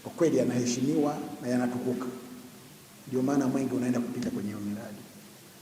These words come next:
Yana dosari za hapa na pale, lakini tunazirekebisha. Kwa hiyo, niwaombe, pamoja na kwamba mwenge hauzoeleki, tuhakikishe dosari za mwaka jana hazitokei tena,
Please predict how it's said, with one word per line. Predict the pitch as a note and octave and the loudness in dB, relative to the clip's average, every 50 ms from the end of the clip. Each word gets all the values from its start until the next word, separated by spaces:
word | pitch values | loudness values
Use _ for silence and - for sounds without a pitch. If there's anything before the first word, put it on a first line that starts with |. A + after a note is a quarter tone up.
| - - | 0 4
Yana | C4+ A#3+ A#3 A3 G#3+ | 6 6 8 8 8
dosari | G3+ A#3 G#3+ G#3 A3+ A3+ F#3 E3 D3+ | 10 8 8 10 10 10 10 10 10
za | - - B2+ | 8 6 4
hapa | C#3 - C3 B2 | 4 2 2 2
na | A#2 - | 0 0
pale, | - C#3 D3+ D3+ D3+ D3+ D#3 - - - - - - - - - - - - - - - - - - - - | 0 2 2 4 4 4 2 0 -2 -4 -8 -10 -12 -14 -14 -16 -16 -18 -18 -20 -20 -20 -20 -20 -12 -8 -6
lakini | B2+ - - C#3+ C3+ - | -4 -2 0 0 0 0
tunazirekebisha. | - A#2 A2+ A2+ - G#2+ G2+ G2+ - - - - - - - - - - - - - - - - - - - - - - - - - - | 0 -2 -2 -2 -4 -4 -6 -6 -6 -6 -8 -8 -8 -8 -8 -8 -10 -12 -14 -16 -16 -18 -18 -20 -20 -20 -20 -20 -20 -20 -20 -20 -14 -8
Kwa | - A#2+ | -4 2
hiyo, | A2+ A2 G#2 - - - - - - - - - - - - - - - - | 4 6 6 6 6 4 2 0 -2 -4 -6 -10 -12 -12 -12 -12 -14 -10 -4
niwaombe, | B2 B2 A#2+ B2 B2+ C3 C3 C3 B2+ B2 A#2+ A#2+ A#2+ - - - - - - - - - - - - - - - - - - - - | 2 4 6 8 8 8 8 8 8 8 8 6 6 4 4 2 -2 -4 -4 -8 -8 -10 -10 -10 -12 -12 -12 -10 -8 -8 -8 -8 -4
pamoja | C#3 - A#3+ B3+ A#3 G3+ | 4 6 10 10 12 12
na | G3 G3 | 12 12
kwamba | G3 G3 F#3+ F#3+ F3 | 12 12 12 10 10
mwenge | F3+ F3+ F3+ E3+ E3+ D#3 | 8 6 4 6 6 6
hauzoeleki, | D3+ D#3 D3+ D3 C#3+ C#3 C#3 C3+ C3 B2 - - - - - - - - - - - - - - - - - - - - - - | 6 6 6 6 6 8 8 6 6 4 2 0 -2 -4 -6 -8 -10 -10 -12 -12 -14 -18 -18 -20 -20 -20 -20 -20 -20 -18 -12 -6
tuhakikishe | A#2+ B2 B2 A#2+ A#2 B2 D3 D3 - - D#3 D3+ - - - - - - - - - - - - A#2+ | -4 -4 -2 -2 -2 -2 -2 -2 -2 -2 -2 -2 -2 -2 -6 -8 -10 -12 -14 -16 -18 -18 -12 -6 -4
dosari | C3 B2 - C3+ C#3+ C#3+ C#3+ C#3 C#3+ C#3 C#3 - - | -2 -2 0 0 2 2 2 2 0 -2 -2 -4 -6
za | A#2+ A#2 | -6 -4
mwaka | A#2 A#2+ A#2 A#2+ A#2+ A#2+ | -4 -2 0 0 2 2
jana | A#2 A#2 C3 A#2+ A#2+ B2+ B2+ B2+ B2+ - - - B2 - - - | 2 2 2 2 4 2 2 2 0 -2 -6 -8 -8 -10 -10 -10
hazitokei | A2+ A2 G#2+ G2+ A#2 A2 - A2 G#2+ - - - | -8 -6 -6 -6 -6 -6 -6 -6 -6 -6 -2 0
tena, | - G3+ - G3 G3+ G#3 - - | 0 2 2 2 0 0 -2 -4